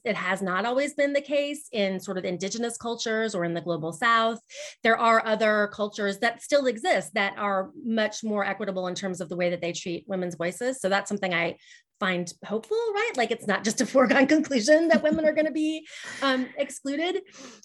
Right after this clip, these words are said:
But I do think that one, one reason why women's studies is so urgent,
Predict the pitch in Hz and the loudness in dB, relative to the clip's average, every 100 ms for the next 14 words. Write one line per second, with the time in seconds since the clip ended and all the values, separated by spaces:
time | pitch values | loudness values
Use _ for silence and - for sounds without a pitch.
0 | _ - 302 294 277 339 370 339 302 262 | _ 4 6 6 6 6 6 2 4 4
1 | 220 - 208 214 247 269 254 233 262 220 | 2 -2 -2 2 2 2 2 2 2 0
2 | 226 247 220 202 190 190 196 196 202 196 | -2 -2 -2 0 0 0 -2 -2 -4 -4
3 | 180 180 - 185 - 190 190 175 - | -4 -8 -2 -2 0 -2 -2 -4 -4